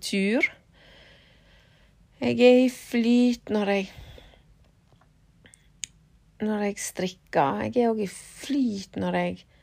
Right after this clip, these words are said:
eh, mediterer og får det til. Og av og til så vil jeg ikke gjerne være med på det. Og, og jeg er også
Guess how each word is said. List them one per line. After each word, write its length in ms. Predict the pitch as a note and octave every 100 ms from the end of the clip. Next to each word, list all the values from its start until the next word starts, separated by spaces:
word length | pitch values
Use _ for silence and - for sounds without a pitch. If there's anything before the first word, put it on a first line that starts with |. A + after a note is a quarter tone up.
| _ _ _ -
eh, 480 | F#3+ F3+ F3 E3 D#3+
mediterer 1120 | - F#3 F#3 F#3 - G3 F#3 E3+ E3 D#3+ F3+ - - _ _ -
og 80 | F#3
får 280 | E3+ F3+
det 80 | G3 -
til. 240 | F3+ F3 G#3 -
Og 80 |
av 140 | F#3+ F#3
og 40 |
til 100 | F3+
så 120 | F3+ E3+ - -
vil 140 | F3+
jeg 80 | F3
ikke 100 | -
gjerne 260 | F3 F3 E3+
være 180 | D#3+
med 160 | D#3+ E3
på 100 | -
det. 100 | C#3+ G#3+ - - - - _ - G3
Og, 120 | F#3+ F#3 - _ _ _ _ _ _ - _ - - - _ _ _ _ _ _ A3
og 100 | F#3 - _ -
jeg 220 | - G3+
er 140 | A3+
også 280 | A3+ A3 -